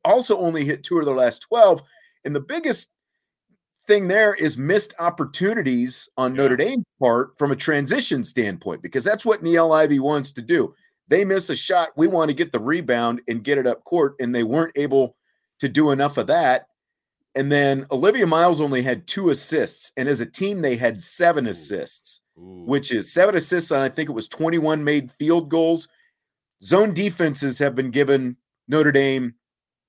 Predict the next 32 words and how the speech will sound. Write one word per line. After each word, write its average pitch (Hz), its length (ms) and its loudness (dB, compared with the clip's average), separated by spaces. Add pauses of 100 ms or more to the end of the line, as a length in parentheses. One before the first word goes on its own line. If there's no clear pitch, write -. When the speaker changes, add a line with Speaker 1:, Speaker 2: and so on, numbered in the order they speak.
(280)
Speaker 1:
a 113 140 -2
hard 117 420 0
time, 101 380 -4
and 120 100 -6
they've 131 120 2
been 120 140 -2
seeing 170 420 0
more 143 220 2
zone 117 380 -2
and 92 200 -10
figuring 139 360 0
out 127 160 0
how 117 160 -2
to 113 120 -4
solve 131 420 0
that 110 260 -2
zone, 104 440 -4
even 117 200 -8
with 120 140 -6
the - 80 -6
playmaker 110 640 -4 (440)
like 113 200 -2
Olivia 110 340 -2
Miles. 110 280 -2
And 104 80 -8
again, 131 300 2
that's - 200 0
why 147 120 2
you 127 180 -2
need 120 220 -4
that 113 180 0
transition 104 720 -6